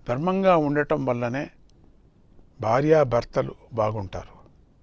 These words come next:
వారి సంతానము బాగుంటుంది, బంధువులు, మిత్రులు, పరివారము బాగుంటాయి, ఊళ్ళు బాగుంటాయి,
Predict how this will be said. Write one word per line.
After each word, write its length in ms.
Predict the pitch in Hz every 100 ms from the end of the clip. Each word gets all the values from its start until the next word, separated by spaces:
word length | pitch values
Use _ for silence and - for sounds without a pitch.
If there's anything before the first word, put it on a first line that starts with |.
| - - _ - -
వారి 160 | 110 107
సంతానము 680 | - 101 113 147 139 147 151
బాగుంటుంది, 640 | 107 98 90 - - - - _ - _ - - - - _ _ - - -
బంధువులు, 600 | 127 147 143 123 107 113
మిత్రులు, 600 | 120 120 - 117 110 120 -
పరివారము 600 | 107 120 120 107 95 117
బాగుంటాయి, 640 | 101 98 95 85 - - - - _ _ _ _ _ _ - - _ _ _ _ _ _ - - _ _ _ _ _ - -
ఊళ్ళు 360 | 135 185 190 185
బాగుంటాయి, 600 | 127 104 95 87 98